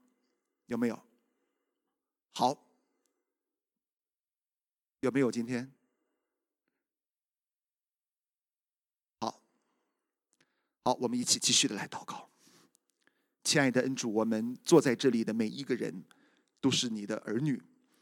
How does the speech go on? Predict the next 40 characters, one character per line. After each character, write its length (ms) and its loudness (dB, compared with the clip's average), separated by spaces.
也 120 -4
是 140 2
蒙 180 -2
你 80 -4
所 200 -6
爱 260 -12
的。 100 -20
主， 360 -6
求 240 4
你 80 2
光 260 8
照 140 6
我 200 0
们 120 -12
的 60 -10
心， 300 6
看 180 -2
看 140 0
我 100 2
们 80 -6
生 220 6
命 160 4
当 180 4
中 260 -2
还 140 -6
有 80 -2
什 140 -4
么 80 -4
得 160 0
罪 180 0
你 160 -6
的 100 -12
地 120 -16
方。 240 -18
求 380 4
你 280 -2
感 240 0
动 200 6
我 140 -2
们， 200 -16